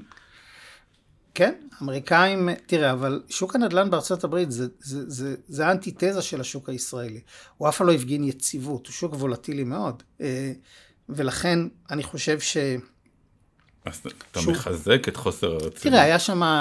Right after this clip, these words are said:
Speaker 1: נקודת ברך עם מחירים מאוד זולים, זה נגמר. אבל אני חושב שהמחירים המאוד גבוהים שרואים בשוק הנדל"ן מתחילים יותר, קודם כל, אתה יודע, במקומות שבהם הנכסים נמצאים במחסור. אתה יודע, לקנות דירה במנהטן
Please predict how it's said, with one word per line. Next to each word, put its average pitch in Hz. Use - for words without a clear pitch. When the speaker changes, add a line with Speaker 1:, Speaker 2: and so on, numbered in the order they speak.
Speaker 1:
נקודת 139
ברך 143
עם 135
מחירים 139
מאוד 131
זולים, 123
זה 135
נגמר. 127
אבל 139
אני 135
חושב 262
שהמחירים 170
המאוד 185
גבוהים 202
שרואים 185
בשוק 202
הנדל"ן 202
מתחילים 185
יותר, 185
קודם 185
כל, 190
אתה 156
יודע, 156
במקומות 135
שבהם 139
הנכסים 185
נמצאים 143
במחסור. 127
אתה -
יודע, 135
לקנות 160
דירה 143
במנהטן 139